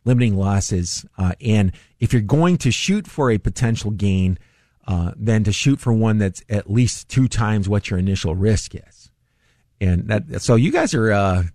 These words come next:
that, that's pretty cool. Uh, it, I think it's hilarious that you've actually stumbled on that 'cause of what you just said, but that's awesome. The, uh, that's a, uh, that's a pretty good, uh, that's a good measure. Personally,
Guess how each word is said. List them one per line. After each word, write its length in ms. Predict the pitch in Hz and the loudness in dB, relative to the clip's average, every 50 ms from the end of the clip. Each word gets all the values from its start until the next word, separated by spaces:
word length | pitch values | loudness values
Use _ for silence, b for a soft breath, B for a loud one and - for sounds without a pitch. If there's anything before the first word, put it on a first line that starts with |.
| _ | _
that, 180 | - 143 165 - | -2 -2 -2 0
that's 160 | 147 185 - | -2 -4 -2
pretty 200 | - - - 160 127 | 0 0 0 0 -2
cool. 360 | - - 190 175 120 - - - | -2 -2 -2 0 0 -2 -4 -2
Uh, 140 | - 110 117 - | -2 -2 0 0
it, 200 | 131 127 123 - _ - | 0 0 0 -2 _ -2
I 100 | 117 151 | -2 0
think 220 | 156 - 165 147 | 2 0 0 0
it's 160 | 147 117 - - | 0 -2 -2 -2
hilarious 460 | - 120 110 135 165 180 156 120 - | -2 0 0 2 2 2 2 0 0
that 200 | - 123 110 - | 0 -2 0 0
you've 140 | 127 104 113 | 0 0 2
actually 280 | 117 117 - - 107 92 | 0 0 0 -2 -4 -4
stumbled 500 | - - - - 185 254 302 277 147 107 | -4 -4 -2 -2 -2 -2 0 0 0 0
on 160 | 101 92 87 87 | 2 2 2 2
that 240 | 95 92 107 - - - _ | 0 0 -2 -4 -8 -8 _
'cause 180 | - 95 92 | -4 -4 -4
of 60 | 95 95 | -2 -2
what 320 | 101 104 110 - - - | -2 -2 -2 -4 -8 -10
you 60 | 95 | -6
just 220 | 87 98 90 - - | -4 -2 -2 0 2
said, 220 | 160 143 120 b b b b b b b | 2 2 2 b b b b b b b
but 120 | - - | -4 0
that's 180 | - - 175 - | 0 0 2 2
awesome. 440 | 190 - - - - - 98 104 101 - _ _ _ _ _ _ _ _ | 0 0 0 -2 -4 -6 -8 -10 -12 -16 _ _ _ _ _ _ _ _
The, 260 | - 107 101 98 95 | -4 0 0 2 2
uh, 200 | 95 90 90 95 87 - | 2 2 0 0 -2 -4
that's 260 | - 139 - - - | -6 -6 -6 -4 -2
a, 140 | 123 107 104 | 0 2 2
uh, 120 | 98 95 - | 2 0 0
that's 180 | - - 120 - | -2 -2 -4 -4
a 60 | - | -2
pretty 200 | - - 135 123 | -2 0 0 2
good, 300 | 110 110 104 101 98 - - - _ - | 2 2 0 0 -2 -8 -12 -18 _ -20
uh, 60 | - - - | -20 -10 -6
that's 200 | 117 127 - - | -6 -4 -2 -4
a 40 | 131 | -4
good 280 | 107 95 113 117 113 | -2 0 0 0 2
measure. 360 | 117 117 110 113 113 151 160 b b b b b b b b b b _ _ - | 2 2 2 2 0 0 -2 b b b b b b b b b b _ _ 2
Personally, 540 | - - 165 185 185 - 208 202 208 220 | 4 6 6 4 4 2 -2 -2 -2 -2